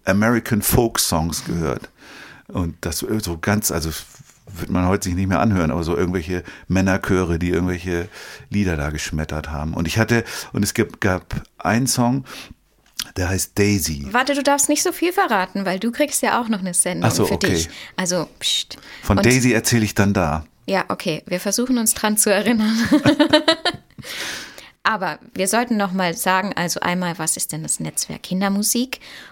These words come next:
Speaker 2: Und vielleicht auch so ein bisschen, worauf wir hinarbeiten, weil wir haben ja schon ein klares Ziel vor Augen.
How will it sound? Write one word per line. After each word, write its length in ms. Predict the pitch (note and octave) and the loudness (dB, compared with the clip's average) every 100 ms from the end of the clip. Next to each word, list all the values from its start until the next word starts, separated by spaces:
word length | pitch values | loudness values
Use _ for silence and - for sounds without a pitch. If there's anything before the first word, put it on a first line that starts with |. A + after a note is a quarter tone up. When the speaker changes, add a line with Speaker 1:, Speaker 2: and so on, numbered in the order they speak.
| _ - - _ | _ -20 -20 _
Speaker 2:
Und 180 | F3+ F3 | -4 -4
vielleicht 520 | E3+ D#3+ G3 D4+ - | -2 0 0 0 0
auch 80 | C4+ | 0
so 120 | C4+ | 0
ein 100 | B3 | 0
bisschen, 720 | B3+ - - A#3+ A3+ G#3 - _ _ _ _ _ _ | 0 -2 0 -2 -2 -4 -10 _ _ _ _ _ _
worauf 420 | - G#3 G#3 G3+ - | -2 2 2 0 -2
wir 100 | G3+ | 0
hinarbeiten, 800 | A#3+ C#4 - D#3+ - - - | 2 2 0 -2 -4 -8 -6
weil 160 | F3 F3 | -6 -4
wir 140 | F#3+ | -2
haben 100 | G3+ | 0
ja 100 | A3 | -2
schon 220 | A3 A#3 A3 | -2 -2 -4
ein 140 | A3 | -4
klares 460 | - G3+ G#3 G#3+ - | -2 -2 -2 -4 -6
Ziel 240 | F#3 - | -6 -8
vor 180 | - - | -10 -12
Augen. 300 | - - | -12 -14